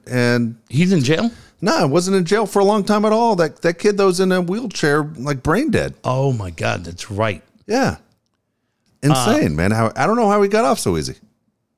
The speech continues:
Speaker 2: Yeah, I don't know. Where'd that daughter go?
Speaker 1: I don't, I don't know. You can look her up. Brooke, you can,
Speaker 2: Yeah.
Speaker 1: you can look her up.
Speaker 2: I mean, she was trying to sing and do everything. They
Speaker 1: Yeah.
Speaker 2: just, they kind of fell off the face of the earth, huh?
Speaker 1: There you go. All right, last one for you. Chris Hemsworth.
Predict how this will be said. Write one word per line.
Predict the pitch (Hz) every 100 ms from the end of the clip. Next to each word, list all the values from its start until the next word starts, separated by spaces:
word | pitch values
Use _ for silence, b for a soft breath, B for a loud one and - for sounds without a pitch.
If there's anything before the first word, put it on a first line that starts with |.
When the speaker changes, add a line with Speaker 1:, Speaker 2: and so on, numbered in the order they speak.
| _ _ _ _ _ _ _ _ _
Speaker 2:
Yeah, | 139 123 107 _
I | -
don't | 208
know. | 202 185
Where'd | 147 190
that | 240 180
daughter | 170 190 175
go? | 98 71 - - b b b _
Speaker 1:
I | 110
don't, | 131 113 110 - 78
I |
don't | 85 90
know. |
You | 76
can | 78 82
look | 80
her | 78 80
up. |
Brooke, | 73 98 120 - - - _
you | 92
can, | 135
Speaker 2:
Yeah. | 240 311 135
Speaker 1:
you |
can | 92
look | 90 85
her | 87
up. | 78
Speaker 2:
I | - _
mean, | 147 139
she | 240
was | 247 -
trying | 170 147
to | 110
sing | - 151 185 160
and |
do | 123 135
everything. | 135 165 160 196 190 -
They | 143
Speaker 1:
Yeah. | 208
Speaker 2:
just, | 254 131 -
they | -
kind | 160 240
of | 196
fell | - 160
off | 175 175 -
the | 160 151 151
face | - 170 170
of | 165
the | 156 165
earth, | 262 160
huh? | 135 185 - -
Speaker 1:
There | 87
you | 92
go. | 101 101
All | 110
right, | 120 95
last | 117 127 -
one | 101 85
for | 82
you. | 76
Chris | - 139 -
Hemsworth. | 113 95 73 71 -